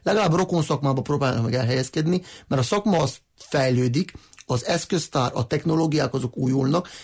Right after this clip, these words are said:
és elképzelhető, valaki nyolc, kilenc, tíz év külföldi más tematikában dolgozás után már nem tud felzárkózni a szakma iránt.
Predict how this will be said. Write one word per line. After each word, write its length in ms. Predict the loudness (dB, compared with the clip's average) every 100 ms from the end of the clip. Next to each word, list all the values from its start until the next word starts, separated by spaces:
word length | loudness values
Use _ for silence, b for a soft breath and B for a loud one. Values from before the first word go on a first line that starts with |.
| B
és 120 | -2
elképzelhető, 500 | 0 2 2 2 2
valaki 280 | 2 2 2
nyolc, 300 | 2 2 0
kilenc, 320 | 0 0 0
tíz 240 | 0 0 0
év 200 | -2 -4 B B -2
külföldi 580 | 0 2 2 2 0 -4 _ _
más 540 | 0 2 2 0 -2 -8 b b
tematikában 720 | -2 0 0 0 2 2 2 2
dolgozás 440 | 2 2 0 -2
után 260 | 0 0 -2 B -4
már 140 | 0
nem 120 | 2
tud 120 | 0
felzárkózni 540 | 0 0 0 -2 -2 -2
a 40 |
szakma 380 | -2 -2 -2 -4 -4
iránt. 440 | -2 -2 -2 -8